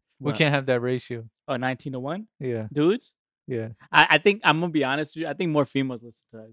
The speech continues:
Speaker 2: yo. And we just don't know it.
Speaker 1: Mm. We gotta find a way of getting, uh, to the listeners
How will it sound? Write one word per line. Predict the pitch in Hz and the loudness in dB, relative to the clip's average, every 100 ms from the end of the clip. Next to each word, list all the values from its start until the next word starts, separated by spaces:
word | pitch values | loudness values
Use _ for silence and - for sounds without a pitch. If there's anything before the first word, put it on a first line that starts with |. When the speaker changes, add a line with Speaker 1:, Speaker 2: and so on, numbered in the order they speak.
| 117 | -20
Speaker 2:
yo. | 120 120 113 _ _ _ _ _ _ _ _ | -20 _ _ _ _ _ _ _ _ _ _
And | 156 131 | -2 2
we | 135 | 2
just | 131 113 | 0 -4
don't | 110 | -4
know | 113 107 | -4 -8
it. | 107 - _ _ _ _ _ _ _ _ _ _ _ _ _ 117 | -12 -20 _ _ _ _ _ _ _ _ _ _ _ _ _ -20
Speaker 1:
Mm. | 110 127 123 _ _ _ _ _ _ _ - _ | -20 -20 _ _ _ _ _ _ _ _ -20 _
We | 156 | 0
gotta | 180 214 | 2 2
find | - 180 190 | 0 -2 -2
a | 170 | 0
way | 151 156 | 0 0
of | 143 127 | -2 -6
getting, | 135 131 131 131 131 - | -6 -6 -8 -12 -16 -14
uh, | - 127 135 104 - | -10 -10 -10 -12 -16
to | - 156 | -6 -4
the | 139 123 | -4 -4
listeners | 127 - 117 110 | -6 -12 -18 -20